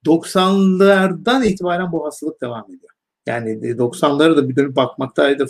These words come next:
fayda var. Çok nitelikli çalışmalar da yayınlandı o dönemde. Doksanlardaki medya yapısıyla ilgilenen. Çünkü çok daha büyük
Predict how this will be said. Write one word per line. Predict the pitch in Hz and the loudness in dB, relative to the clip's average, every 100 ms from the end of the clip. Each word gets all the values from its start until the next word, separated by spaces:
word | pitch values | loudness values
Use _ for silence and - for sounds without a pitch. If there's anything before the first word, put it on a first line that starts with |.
| - | 0
fayda | 135 139 | 2 4
var. | 196 185 - | 4 2 2
Çok | 214 214 196 | 2 2 0
nitelikli | 151 151 139 170 | -2 0 -2 -4
çalışmalar | - 147 - 139 139 | -2 -2 -2 -4 0
da | 165 | 0
yayınlandı | 135 135 127 131 | 0 -2 -2 -2
o | 123 | -4
dönemde. | 110 107 110 _ _ _ _ - | -6 -14 -18 _ _ _ _ -8
Doksanlardaki | 123 - 127 127 123 120 127 | -6 -4 -2 -2 -2 -4 -4
medya | 123 123 | -4 -4
yapısıyla | 120 120 - - 131 120 104 | -4 -6 -8 -4 -2 -2 -4
ilgilenen. | 120 117 120 117 170 190 190 _ _ _ | -6 -6 -4 0 0 0 -4 _ _ _
Çünkü | - 226 208 233 196 - _ _ _ - | 0 2 4 2 2 -2 _ _ _ -20
çok | - 214 240 - | -2 0 0 0
daha | 190 190 190 | 2 2 2
büyük | 175 190 | 0 -2